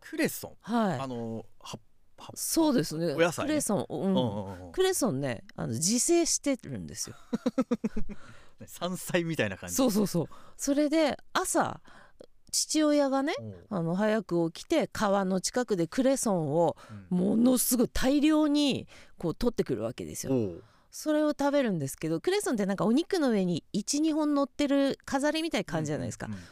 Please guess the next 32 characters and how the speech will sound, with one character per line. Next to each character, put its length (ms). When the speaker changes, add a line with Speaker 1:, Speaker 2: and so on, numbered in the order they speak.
Speaker 1:
う 20
ん。 40
Speaker 2:
そ 120
れ 60
Speaker 1:
パ 20
セ 60
リ 40
と 140
か 180
み 80
た 100
い 40
な 260
ね。 80
Speaker 2:
う 40
ん 40
う 40
ん。 40
そ 180
ん 60
な 80
ん 60
じ 80
ゃ 40
な 140
く 100
て、 300
そ 140
の 120
朝 280
採 220
り、 340